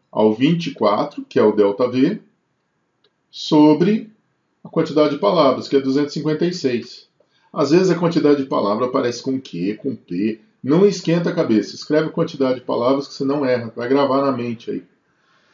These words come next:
Bom, se você calcular o, o vinte e quatro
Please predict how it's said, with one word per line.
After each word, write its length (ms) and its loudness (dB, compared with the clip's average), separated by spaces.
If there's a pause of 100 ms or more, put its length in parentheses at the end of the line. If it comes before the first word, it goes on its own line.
(240)
Bom, 220 2
se 140 -4
você 320 4
calcular 640 2 (180)
o, 100 -8 (280)
o 160 -4
vinte 240 0
e 80 -12
quatro 500 0